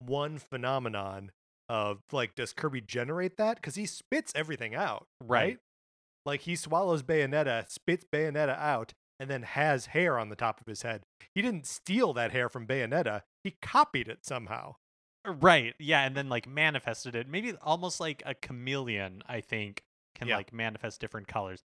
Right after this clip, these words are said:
Speaker 2: So that's something
Speaker 1: Hence
Speaker 2: for us
Speaker 1: the Streep comparison. <laughs>
Speaker 2: <laughs> So that's something for us to chew on. Um, but
Speaker 1: Okay.
Speaker 2: while we're, while we're considering that, I will also,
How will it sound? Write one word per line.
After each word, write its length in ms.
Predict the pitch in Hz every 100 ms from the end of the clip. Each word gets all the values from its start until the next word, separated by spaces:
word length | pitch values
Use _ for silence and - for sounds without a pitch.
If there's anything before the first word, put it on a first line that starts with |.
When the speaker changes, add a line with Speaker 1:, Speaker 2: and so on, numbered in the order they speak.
| -
Speaker 2:
So 80 |
that's 140 | 226 -
something 120 | 262
Speaker 1:
Hence 120 | 165
Speaker 2:
for 100 | 147
us 60 | 190
Speaker 1:
the 60 | 139
Streep 440 | - - 160 131
comparison. 640 | 143 113 110 101 - - 202
<laughs> 20 | - 202 - -
Speaker 2:
<laughs> 600 | 269 175 - 175 - 180 - - - 214
So 200 | 214 202
that's 260 | 175 220 -
something 300 | 247 240 220
for 200 | 190 151
us 280 | 151 - -
to 480 | - 170 147 139 127 _ _ _ _
chew 420 | - - 202 185
on. 420 | 131 107 101 98 110 _ -
Um, 200 | 131 131
but 100 | 131
Speaker 1:
Okay. 80 | 131
Speaker 2:
while 180 | 170 175
we're, 160 | 175
while 240 | 143 156 170
we're 100 | 175
considering 580 | - 156 220 214 190 165
that, 220 | 160 143
I 140 | 131
will 160 | 143 147
also, 720 | - 156 175 151 147 143 139